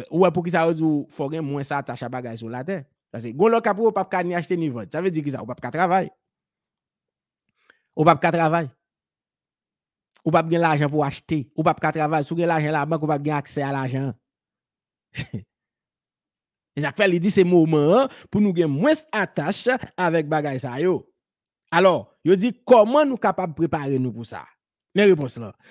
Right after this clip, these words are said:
Nous nous préparons dès maintenant en nous assurant que par la grâce de Dieu, nous ne sommes pas esclaves de notre argent et des choses du monde.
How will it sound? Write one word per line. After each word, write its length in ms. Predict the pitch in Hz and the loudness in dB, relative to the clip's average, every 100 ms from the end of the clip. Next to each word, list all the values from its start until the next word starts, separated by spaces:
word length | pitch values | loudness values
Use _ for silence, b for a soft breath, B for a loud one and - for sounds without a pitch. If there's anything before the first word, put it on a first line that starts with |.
| b | b
Nous 180 | 143 208 | 0 2
nous 140 | 233 | 2
préparons 800 | 202 220 - 185 160 190 262 302 - _ _ _ | 4 4 4 4 2 4 2 0 -6 _ _ _
dès 260 | 120 175 277 | -2 4 4
maintenant 680 | 262 - 214 165 151 202 - | 4 2 2 2 0 -4 -6
en 120 | 175 196 | -4 -2
nous 220 | 214 202 | 0 0
assurant 460 | 226 - 226 226 220 | -2 -4 -4 -2 -2
que 180 | 196 | -2
par 220 | 170 190 185 | -2 -2 -2
la 160 | 180 | -4
grâce 340 | 170 262 269 214 | -4 -6 -6 -8
de 140 | 226 | -8
Dieu, 420 | 131 123 156 214 b b 156 | -8 -4 0 -2 b b 0
nous 160 | 226 | 0
ne 160 | 254 233 | 2 2
sommes 380 | - 202 196 160 | 2 -2 -2 -4
pas 260 | 262 - - | -6 -4 -2
esclaves 520 | 202 - 220 220 202 | -2 -2 -2 -2 2
de 80 | 202 | 2
notre 260 | 190 165 165 | 4 0 -2
argent 500 | 139 131 156 226 254 B - | -2 -2 -2 -2 -4 B 0
et 120 | 208 | 2
des 200 | 196 185 | 4 0
choses 400 | - - 233 208 | 0 2 2 2
du 180 | 190 247 | -4 -4
monde. 400 | 269 240 127 | -2 -2 -4